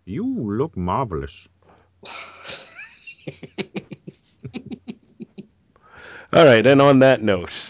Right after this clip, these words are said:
Speaker 2: <laughs> maybe it's time to shift over to the, uh, Independent.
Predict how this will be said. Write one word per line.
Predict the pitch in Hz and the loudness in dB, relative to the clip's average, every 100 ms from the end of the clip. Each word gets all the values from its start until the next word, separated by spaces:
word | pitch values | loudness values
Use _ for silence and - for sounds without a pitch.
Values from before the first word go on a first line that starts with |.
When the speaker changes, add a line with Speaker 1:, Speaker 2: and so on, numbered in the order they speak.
| 127 | -12
Speaker 2:
<laughs> | - - - _ _ _ _ _ _ _ _ _ _ _ - 135 - - | -2 -2 -4 _ _ _ _ _ _ _ _ _ _ _ -14 -14 -8 -2
maybe | 123 | -2
it's | 113 - | -2 -4
time | - 131 | 2 2
to | 113 107 | 2 -4
shift | - - 147 - | -6 -4 -6 0
over | 135 117 123 120 | 0 0 -2 -8
to | - 113 | -8 -12
the, | 113 113 113 | -10 -8 -4
uh, | 113 113 | -2 -2
Independent. | 123 120 107 113 110 101 98 | -4 -6 -2 -2 -2 -6 -10